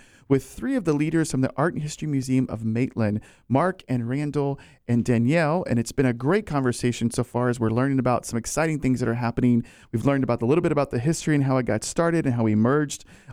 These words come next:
art and history together to tell the story of Maitland and the founder, Andre Smith. And then also we talked about ghost tours,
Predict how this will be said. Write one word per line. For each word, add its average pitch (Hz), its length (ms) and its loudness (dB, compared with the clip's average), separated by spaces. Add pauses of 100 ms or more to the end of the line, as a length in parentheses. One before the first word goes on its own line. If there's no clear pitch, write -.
art 123 240 2
and 123 80 0
history 127 320 -2
together 135 400 -2
to 135 80 -6
tell - 220 -6
the 117 80 -6
story 135 420 0
of 117 140 -2
Maitland 131 460 2 (300)
and 107 240 2
the 104 60 0
founder, 143 680 -2
Andre 127 380 2
Smith. 147 500 -2 (300)
And 131 100 2
then 135 100 2
also 185 200 0
we 170 100 4
talked 165 260 -2
about 120 260 -2
ghost 139 320 -2
tours, 107 480 -4